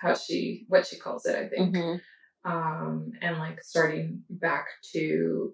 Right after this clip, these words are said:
Speaker 1: you know, like, genocide of Native Americans and, like, not even acknowledging slavery as terrorism.
Speaker 2: Mm-hmm. Mm-hmm. Terrorism is a word that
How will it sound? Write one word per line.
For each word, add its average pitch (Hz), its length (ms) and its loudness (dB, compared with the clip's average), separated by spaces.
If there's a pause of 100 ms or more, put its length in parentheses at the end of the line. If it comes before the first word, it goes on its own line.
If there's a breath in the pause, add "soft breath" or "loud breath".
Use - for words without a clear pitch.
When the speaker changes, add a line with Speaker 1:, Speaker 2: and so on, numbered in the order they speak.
Speaker 1:
you 85 140 -6
know, 82 240 0
like, - 340 -6
genocide - 680 -4 (100)
of 180 420 -4 (840)
Native 165 340 4
Americans 175 960 -8
and, 156 360 -6
like, - 220 -4
not 175 200 -2
even 85 180 -2
acknowledging 151 600 -4
slavery 180 600 0
as - 160 -12
terrorism. 165 800 -2
Speaker 2:
Mm-hmm. 196 840 8
Mm-hmm. 175 400 0 (240)
Terrorism 196 500 12
is 208 120 6
a 202 40 10
word 165 460 8
that 151 460 8